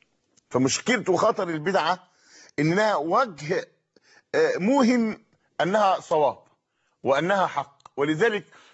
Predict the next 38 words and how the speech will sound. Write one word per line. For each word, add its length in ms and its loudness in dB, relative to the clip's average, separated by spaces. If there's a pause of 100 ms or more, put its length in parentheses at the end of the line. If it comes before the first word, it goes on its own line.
(100)
الجماعة 400 0
المبتدعة 560 -2
الكبار، 600 -2 (600)
الجماعة 320 0
المبتدعة 460 -2
الكبار 420 -2
بيلعبوا 400 0
على 80 2
الوتر 300 0
دهوت، 460 -6 (640)
وتقول 260 2
له: 60 0
"الشيخ 240 0
ده 80 2
بدعة". 400 0
انا 140 -8
سمعت 280 -4
جماعة 280 0
اللي 100 -4
هم 100 -4
بتوع 200 2
اهل 80 -2
السنة 300 -8
دول 140 -2
بي-، 180 2
بيقولوا: 260 0
"بدعة 200 2
دي 60 -2
يا 60 2
عم 140 -2
الشيخ". 440 -6 (300)
يقول: 140 0
"ازاي؟ 580 0
وربنا 500 -2
سبحانه 180 -2
وتعالى 160 0
بيأمرنا 320 -2
بالتسبيح، 600 0